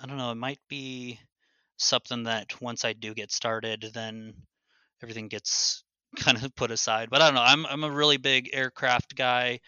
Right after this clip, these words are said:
Um, actually, I've done some pilot training and this and that, so that's where my love is. So beyond Star Wars Bandai, I think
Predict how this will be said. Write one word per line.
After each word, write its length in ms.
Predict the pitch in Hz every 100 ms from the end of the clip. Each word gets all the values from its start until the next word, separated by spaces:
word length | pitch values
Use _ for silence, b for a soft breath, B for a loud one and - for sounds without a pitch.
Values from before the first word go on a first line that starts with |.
| B B B -
Um, 540 | 117 113 113 110 110 - -
actually, 240 | - - 120
I've 60 |
done 180 | 117 113
some 180 | - 113
pilot 380 | - 113 110 -
training 360 | 120 113 113
and 80 | 110
this 220 | 110 107
and 80 | 117
that, 180 | 110 107
so 120 | -
that's 200 | 113 - - _
where 160 | 123 110
my 160 | 104
love 320 | 101 101 101 101
is. 260 | 104 101
So 360 | - - 104 104 B B B B -
beyond 640 | 120 127 131 127 127 120
Star 640 | - - - - 127 123 135
Wars 280 | 139 139
Bandai, 640 | - 135 135 127 123 127 117
I 40 | 110
think 200 | 117 101